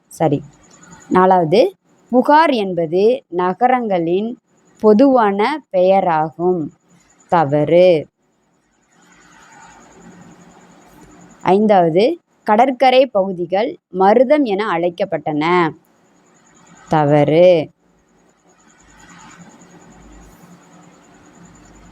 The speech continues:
ஐந்தாவது ரோமன் லெட்டர்ல ஃபர்ஸ்ட் ஒன் பாருங்க, பொறுத்துக.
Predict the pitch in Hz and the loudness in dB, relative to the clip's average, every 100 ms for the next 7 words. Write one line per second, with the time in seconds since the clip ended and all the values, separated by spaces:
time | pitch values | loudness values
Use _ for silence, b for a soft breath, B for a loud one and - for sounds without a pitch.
0 | - - - 175 214 220 208 185 170 160 | -20 -20 -2 0 2 2 2 0 -2 -4
1 | 151 165 190 330 - _ _ _ _ _ | -6 -2 0 -2 -4 _ _ _ _ _
2 | _ _ _ - - - _ - 180 208 | _ _ _ -20 -20 -20 _ -4 -2 0
3 | 196 175 170 170 202 247 202 208 208 165 | 2 2 0 0 -2 -2 -6 -4 -2 -2